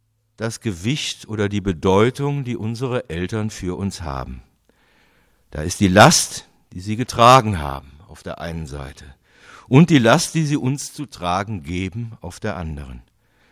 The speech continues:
Das anzuerkennen und anzunehmen, ist eine große Herausforderung.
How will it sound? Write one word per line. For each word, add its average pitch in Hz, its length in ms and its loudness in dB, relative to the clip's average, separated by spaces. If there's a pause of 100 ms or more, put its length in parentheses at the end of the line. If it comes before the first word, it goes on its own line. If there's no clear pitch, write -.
(580)
Das - 240 -20
anzuerkennen 120 920 2
und 120 180 -10
anzunehmen, 101 840 -4 (380)
ist 95 220 -8
eine 110 220 2
große 90 380 -2
Herausforderung. 67 1000 -8